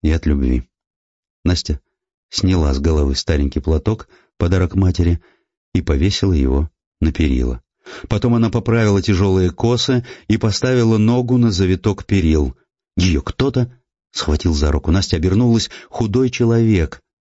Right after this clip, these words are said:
с полотерными щетками под мышкой стоял сзади. Его рабочий костюм был забрызган желтой краской. Полотер только покачал головой и сказал:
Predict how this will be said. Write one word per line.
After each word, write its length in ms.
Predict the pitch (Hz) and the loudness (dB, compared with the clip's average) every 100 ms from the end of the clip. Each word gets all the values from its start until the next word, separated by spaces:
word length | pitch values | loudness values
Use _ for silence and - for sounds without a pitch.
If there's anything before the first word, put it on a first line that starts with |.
| _ | _
с 120 | - - | -12 -4
полотерными 640 | 76 71 90 85 76 71 | 0 0 0 2 2 0
щетками 520 | - 95 87 - 69 | 0 -2 -2 -2 -2
под 220 | 69 65 | -2 -2
мышкой 360 | 73 110 - 110 | 0 -2 -2 -4
стоял 360 | - 67 78 | -2 0 0
сзади. 500 | 69 65 67 65 62 - _ - - - | 0 -2 -2 -2 -4 -12 _ -20 -20 -4
Его 200 | 90 101 | 0 2
рабочий 320 | 107 101 98 | 2 0 0
костюм 400 | 92 80 - 107 | -2 -2 -2 0
был 120 | 90 76 | 2 2
забрызган 720 | 80 67 85 104 95 82 - _ _ - | 0 0 0 0 0 -2 -4 _ _ -2
желтой 380 | 67 80 78 | 0 0 -2
краской. 540 | 69 69 65 - 67 60 _ _ _ _ _ | -2 -2 -4 -6 -12 -14 _ _ _ _ _
Полотер 400 | - 78 76 92 | -2 -2 0 -2
только 300 | - 76 - | 0 -2 -2
покачал 420 | - 76 80 78 71 | -2 -2 0 0 0
головой 400 | 73 71 76 92 | 0 2 2 0
и 20 | |
сказал: 480 | - 73 71 67 | 0 0 0 -2